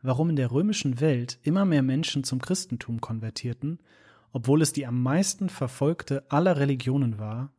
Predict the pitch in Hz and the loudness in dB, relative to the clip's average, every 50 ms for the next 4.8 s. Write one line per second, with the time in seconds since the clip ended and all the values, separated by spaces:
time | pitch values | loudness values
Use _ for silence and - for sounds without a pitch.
0 | _ _ - 127 127 127 120 - - 165 196 226 233 - 127 123 120 - - 120 | _ _ -2 -2 0 0 -2 0 2 2 2 2 2 0 -2 -4 -4 -4 -6 -6
1 | 117 117 117 117 123 123 - - 135 131 143 165 160 - - 131 123 - - 135 | -6 -6 -8 -8 -8 -6 -4 -4 -2 -2 -2 -2 -2 -2 -2 -2 -4 -2 -2 -2
2 | 127 127 127 - 117 - - - 110 107 - - - - _ _ _ _ _ _ | -2 -2 -2 -6 -8 -10 -10 -14 -16 -16 -16 -18 -20 -20 _ _ _ _ _ _
3 | _ _ _ _ _ _ _ _ - 147 143 135 - - 156 170 180 165 131 120 | _ _ _ _ _ _ _ _ 2 2 2 2 2 2 4 4 4 4 2 0
4 | - - - 127 123 127 - - - - 123 123 123 135 156 160 | 0 -2 -2 -2 -2 -2 -6 -12 -10 -6 -4 -2 -2 -2 -2 -4